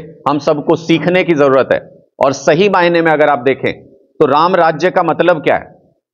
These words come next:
राम राज्य का मतलब यही था कि जिस राज्य के अंदर सारी प्रजा सुखी हो, सबको मूलभूत सुविधाएं हो, किसी को भी भूखे पेट ना सोना पड़े। अगर आप देखेंगे तो दिल्ली और पंजाब के अंदर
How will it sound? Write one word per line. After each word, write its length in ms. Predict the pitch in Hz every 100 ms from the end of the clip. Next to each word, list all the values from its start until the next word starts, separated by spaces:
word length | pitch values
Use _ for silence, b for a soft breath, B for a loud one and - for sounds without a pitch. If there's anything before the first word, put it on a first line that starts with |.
| -
राम 300 | 123 165 175
राज्य 300 | 160 147 175
का 140 | 175
मतलब 360 | 151 160 165 156
यही 260 | 139 135 175
था 200 | 147 98 - _ _ _ _ 165
कि 140 | 175
जिस 320 | 131 196 196 135
राज्य 460 | 131 143 135 175
के 160 | - 156
अंदर 380 | 147 156 160 - -
सारी 380 | - 160 190 202
प्रजा 300 | 156 156 160
सुखी 300 | 156 151 -
हो, 140 | 127 - - - _ -
सबको 400 | 175 175 185 196
मूलभूत 460 | 175 175 151 180 175
सुविधाएं 500 | 160 147 135 156 160
हो, 120 | 95 - - - -
किसी 280 | 170 165 214 196
को 200 | 180 165
भी 200 | 196 175 - - - -
भूखे 320 | 151 165 190
पेट 300 | 190 180 175
ना 160 | 139 175
सोना 280 | - 165 151
पड़े। 200 | 143 113 - - - -
अगर 160 | 135 170
आप 140 | 165
देखेंगे 420 | 139 143 170 175 180
तो 120 | 175
दिल्ली 280 | 147 147 170
और 140 | 165
पंजाब 500 | - 135 127 139 156 147
के 80 |
अंदर 340 | 131 135 175